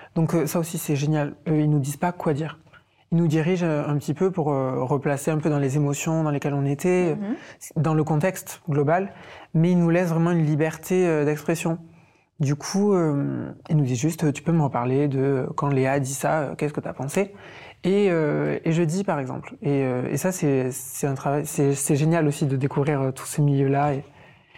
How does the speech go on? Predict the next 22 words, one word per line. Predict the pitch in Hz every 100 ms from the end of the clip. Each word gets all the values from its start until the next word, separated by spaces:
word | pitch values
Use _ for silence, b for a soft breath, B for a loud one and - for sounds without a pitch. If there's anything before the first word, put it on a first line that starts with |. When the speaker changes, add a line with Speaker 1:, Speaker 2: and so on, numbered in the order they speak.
| B -
Speaker 1:
et, | 151
euh, | 139
Articule | 135 - 143 139
Plus, | - 170 185
euh, | 147
mieux, | 139 143 156 160
mets | 160 170
mieux | 190
ton | 175
micro. | 156 - 196 220 B B B
Ça, | - 220
pareil, | 202 175
le | 156
matin, | 160 160 202
euh, | 208 190 160 151
souvent, | 156 185
on | 165
oubliait | 151 139 165
de | 160 147
mettre | 143 143
les | 151
micros. | 143 - 180 247